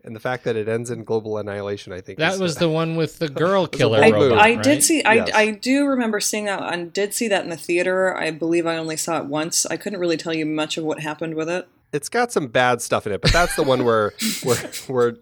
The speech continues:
Speaker 1: they're going after, 'cause John's gone off the grid. They're going after his lieutenants, and it's the, it's the woman, uh, robot
Speaker 3: Right.
Speaker 1: who's going after the lieutenants. And
Speaker 3: Who's
Speaker 1: then
Speaker 3: driving
Speaker 1: he
Speaker 3: like a,
Speaker 1: partners up
Speaker 3: like a
Speaker 1: with
Speaker 3: dog ambulance truck or something?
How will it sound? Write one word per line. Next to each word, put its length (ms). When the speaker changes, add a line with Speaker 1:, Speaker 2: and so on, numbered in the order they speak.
Speaker 1:
they're 160
going 320
after, 280
'cause 220
John's 380
gone 180
off 160
the 80
grid. 320
They're 140
going 300
after 600
his 360
lieutenants, 800
and 100
it's 180
the, 180
it's 240
the 480
woman, 680
uh, 220
robot 520
Speaker 3:
Right. 200
Speaker 1:
who's 80
going 240
after 300
the 100
lieutenants. 560
And 80
Speaker 3:
Who's 180
Speaker 1:
then 100
Speaker 3:
driving 240
Speaker 1:
he 40
Speaker 3:
like 140
a, 20
Speaker 1:
partners 200
up 40
Speaker 3:
like 160
a 40
Speaker 1:
with 100
Speaker 3:
dog 260
ambulance 500
truck 320
or 60
something? 540